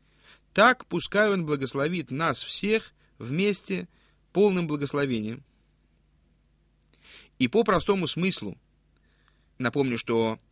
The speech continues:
читаем мы с вами текст благословения Ребе, обращённого ко всем евреям и к каждому еврею отдельно, чтобы каждый еврей получил бакоэль, микоэль, коэль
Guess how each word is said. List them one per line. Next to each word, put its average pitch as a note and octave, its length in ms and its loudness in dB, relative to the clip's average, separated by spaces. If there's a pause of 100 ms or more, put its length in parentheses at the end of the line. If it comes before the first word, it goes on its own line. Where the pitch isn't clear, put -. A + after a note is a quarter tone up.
(160)
читаем C3 360 0
мы A#2 60 -4
с - 60 -6
вами C3 220 0
текст B2+ 240 -4
благословения B2 720 0
Ребе, G2+ 300 -2 (420)
обращённого A#2+ 840 -2 (300)
ко A#2 140 -2
всем D#3 240 -2
евреям C3 580 -2 (400)
и A#2+ 80 -2
к - 60 -18
каждому C3+ 380 0
еврею A#2+ 360 0
отдельно, A2 480 -6 (1300)
чтобы C3 320 2
каждый F#3 420 2
еврей D3+ 380 0
получил C#3 640 -2
бакоэль, D#3+ 560 0
микоэль, D3 480 -2
коэль C3 400 0